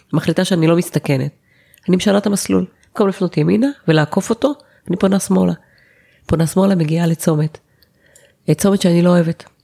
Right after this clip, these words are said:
צומת שאין בה רעות, ממש צומת, אה, מסוכן. לפניי יש רכב, הוא פונה שמאלה, אחר כך אני מתקדמת, מגיע רכב מצד ימין, אני כמובן נותנת לו לעבור, ורק אחר כך אני נכנסת לצומת, נכנסת לצומת,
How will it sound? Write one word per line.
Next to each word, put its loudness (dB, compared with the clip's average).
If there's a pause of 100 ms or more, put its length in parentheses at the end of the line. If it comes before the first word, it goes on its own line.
(340)
צומת 0
שאין 0
בה 0
רעות, -2 (640)
ממש 0
צומת, -2
אה, 4
מסוכן. 0 (1120)
לפניי 0
יש 0
רכב, 0 (180)
הוא -2
פונה 0
שמאלה, 0 (340)
אחר -4
כך 0
אני 2
מתקדמת, 0
מגיע 2
רכב -2
מצד -2
ימין, 2 (840)
אני 2 (120)
כמובן 2
נותנת -2
לו 0
לעבור, 0
ורק 0
אחר -4
כך -4
אני 0
נכנסת -2
לצומת, 0 (400)
נכנסת -2
לצומת, 0